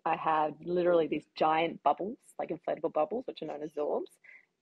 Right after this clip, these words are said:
And I just said, "Hey, I know you're doing all these driveway gigs, like everyone, for mental health. Why don't we stick performers in bubbles and walk them, <laughs> walk them past these spaces?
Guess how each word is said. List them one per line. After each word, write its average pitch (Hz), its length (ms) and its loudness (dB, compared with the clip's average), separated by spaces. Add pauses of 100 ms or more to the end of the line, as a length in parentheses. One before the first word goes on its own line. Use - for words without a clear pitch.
(460)
And 175 180 -2
I 180 100 2
just 185 200 2
said, 208 120 6
"Hey, 311 300 10
I 196 100 8
know 202 120 4
you're 269 140 4
doing 196 180 2
all 196 80 4
these 196 160 2
driveway 180 460 4
gigs, 180 300 -6
like 165 160 0
everyone, 175 480 0
for - 120 -14
mental 170 380 -4
health. 185 400 6 (840)
Why 202 300 10
don't 539 140 12
we 226 80 10
stick - 240 4
performers 214 460 6
in 202 120 4
bubbles 190 360 4
and 180 140 4
walk 226 220 6
them, 247 100 8
<laughs> - 960 2
walk - 440 8
them - 260 12
past 330 280 8 (220)
these 349 280 -2
spaces? 349 580 0